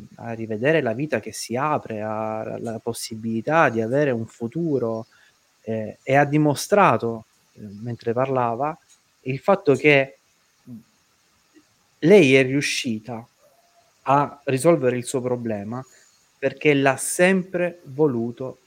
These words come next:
risolvere. Lei nella sua vita ha avuto tanti problemi e ha sempre voluto risolverli. Anche il fatto di aprire l'attività con il franchising.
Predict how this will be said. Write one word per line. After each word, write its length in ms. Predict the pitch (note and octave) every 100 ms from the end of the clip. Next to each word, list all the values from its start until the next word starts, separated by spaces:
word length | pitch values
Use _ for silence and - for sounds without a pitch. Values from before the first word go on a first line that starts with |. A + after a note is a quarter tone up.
| _
risolvere. 760 | B2+ C3 A#2+ G#2+ G2+ G2+ A2+ A2+ _ _ _ _ _ -
Lei 260 | D3+ F3
nella 220 | D3+ C#3+ C#3+
sua 120 | D#3+
vita 200 | D3 C#3
ha 20 |
avuto 200 | C#3+ C#3+
tanti 340 | C#3+ A2+ G#2 A2
problemi 560 | G#2+ G2+ G#2 G#2 G#2 _ _ _ _ -
e 100 | C3+
ha 120 | C3+
sempre 800 | C3 - F3+ F#3+ F#3+ F#3 F#3 -
voluto 640 | C#3 E3+ D#3+ B2+ C3 C#3+ -
risolverli. 840 | C#3 C#3 B2 G#2+ G2+ G#2 G#2 G#2+ - _ _ _ _ _ _ _ _ _ _ _ _ _ _ _ _ _ -
Anche 220 | D#3+ G3+ C#3+
il 80 |
fatto 260 | - D#3 C#3+
di 100 | A#2+
aprire 560 | A#2+ B2+ C3 C3+ A#2+ -
l'attività 840 | A#2+ A#2 - A#2 A2+ A#2 A2+ G#2+ _ _ _ -
con 160 | A2+
il 140 | B2 A#2+
franchising. 1040 | B2+ B2 B2+ A#2 G#2 G2+ A2 A2 A2 A2